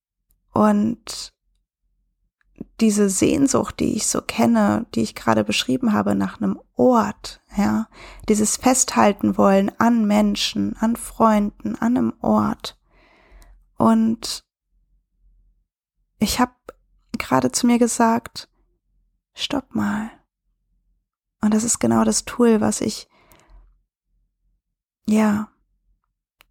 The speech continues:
noch intensiver gerade für mich verwende. "Stopp mal.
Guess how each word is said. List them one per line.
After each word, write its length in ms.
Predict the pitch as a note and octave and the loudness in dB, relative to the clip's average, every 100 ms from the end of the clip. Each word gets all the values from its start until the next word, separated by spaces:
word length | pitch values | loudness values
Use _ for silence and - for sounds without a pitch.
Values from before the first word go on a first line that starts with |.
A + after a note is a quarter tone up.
| _ - | _ 0
noch 220 | A3+ A3 | 2 2
intensiver 680 | A3 A3+ G#3+ G#3 A#3 A3+ G3+ | 0 2 2 2 2 2 2
gerade 380 | - G3+ G#3 | 0 0 2
für 300 | G3+ - A3 | -2 0 0
mich 320 | G#3+ G#3 - - | 2 0 -2 -6
verwende. 480 | - A3 A#3 A#3+ | -4 -2 -2 -2
"Stopp 340 | A3 - B3+ - | -4 -4 -6 -4
mal. 380 | G#3 G3 G#3 | -2 -2 -6